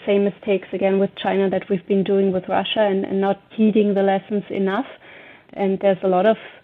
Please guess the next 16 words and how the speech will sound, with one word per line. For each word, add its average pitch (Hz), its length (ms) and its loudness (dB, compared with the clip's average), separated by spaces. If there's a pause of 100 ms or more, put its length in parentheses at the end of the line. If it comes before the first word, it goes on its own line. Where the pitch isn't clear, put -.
(300)
influential 185 760 -2
German 185 300 0
companies 185 520 -4
engaged 185 500 -4
in, 190 220 0
in 185 200 -2
China 185 420 -2
that 185 200 -4 (600)
right 202 200 4
now 196 160 2
do 180 240 0
not, 208 320 0 (240)
um, 185 220 -4
I 185 80 -6
mean, 190 180 -2
as, 180 120 -8